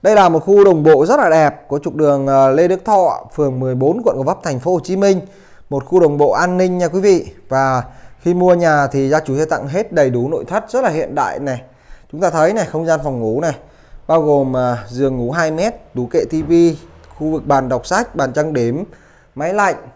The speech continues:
cửa ra phòng ngủ và mỗi phòng ngủ đều có một phòng vệ sinh trong. Phòng vệ sinh thì thiết kế với bồn cầu, lavabo rửa mặt, vòi tắm hoa sen, gương soi và đèn led.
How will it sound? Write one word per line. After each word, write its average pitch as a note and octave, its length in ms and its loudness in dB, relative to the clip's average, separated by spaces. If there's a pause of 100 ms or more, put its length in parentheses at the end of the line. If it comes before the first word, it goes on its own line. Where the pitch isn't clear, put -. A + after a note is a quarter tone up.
(220)
cửa B2+ 160 -2
ra E3 200 2
phòng D3 240 -6
ngủ A#2 320 -2 (500)
và C3 200 0
mỗi C3+ 160 -2
phòng D#3 220 -4
ngủ B2 160 -2
đều C#3+ 140 0
có D3 80 -2
một F3 120 -6
phòng C3 220 -4
vệ B2+ 120 -4
sinh E3 240 -6
trong. F3 280 0 (680)
Phòng E3+ 160 2
vệ E3 80 6
sinh G#3 300 2
thì F3+ 140 4
thiết G3+ 240 -4
kế F#3 200 4
với G3+ 160 0
bồn E3 260 0
cầu, D3+ 300 6 (180)
lavabo F3+ 440 2
rửa C3+ 160 0
mặt, D#3+ 220 -4 (200)
vòi C#3 140 -2
tắm D3 220 -6
hoa F#3 160 -2
sen, F#3+ 320 0 (200)
gương F3+ 160 -2
soi F#3 340 -2
và D3 140 -2
đèn C3 200 -4
led. A3 160 -2